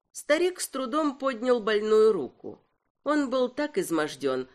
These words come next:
что едва мог двигаться. "Она уже милосердна, раз сам инкарнат пришел за мной". Его голос звучал почти умиротворенно.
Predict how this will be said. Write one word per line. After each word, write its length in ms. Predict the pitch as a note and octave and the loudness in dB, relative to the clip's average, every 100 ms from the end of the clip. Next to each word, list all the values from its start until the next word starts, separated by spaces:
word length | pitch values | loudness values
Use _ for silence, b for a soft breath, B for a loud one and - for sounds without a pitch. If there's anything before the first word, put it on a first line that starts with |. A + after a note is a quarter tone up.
| b | b
что 220 | - - | -16 -8
едва 380 | B3+ B3 G#3+ C4 | -6 -6 -2 -2
мог 300 | A#3+ A#3 A3 | 2 2 0
двигаться. 760 | G3+ A3 C#3 B2+ - - A2+ E2 _ _ _ _ _ | -4 -6 -4 -4 -6 -12 -14 -16 _ _ _ _ _
"Она 500 | G2 A2 A#2 C3+ G#3 | -10 -4 -2 -2 -2
уже 500 | E3 B2 A2 D3 D#3+ A#2 | -2 -4 -2 0 0 -2
милосердна, 1040 | A#2+ B2 A#2 A2 - A2+ G2+ G2+ A2 G#2 - b b b | -6 -6 -6 -8 -8 -8 -8 -12 -12 -12 -18 b b b
раз 240 | A#2 B2 - | -8 -8 -6
сам 320 | - C#3 C3+ | -2 0 0
инкарнат 640 | C3+ C3+ D3+ D#3 B2+ - | -2 -4 -2 -2 -2 -6
пришел 500 | - B2 - B2 G#2 | -8 -8 -6 -8 -10
за 200 | G#2 B2+ | -6 -4
мной". 420 | B2 A2+ G2 - _ _ _ _ _ _ | -4 -6 -8 -16 _ _ _ _ _ _
Его 320 | F3+ F#3+ F3+ | -4 -2 0
голос 440 | F#3+ C#4 F4+ F4 - | -2 0 0 0 -4
звучал 580 | A#3+ A#3 B3+ - E4 D#4 | -8 -8 -6 -4 -4 -2
почти 480 | C4+ C4 - B3 | -2 -2 -8 -4
умиротворенно. 1120 | B3 B3 A#3+ A3+ A#3 B3 A#3+ C3 A#2 A2+ G2+ | -2 0 2 0 -2 -4 -2 -2 -4 -6 -10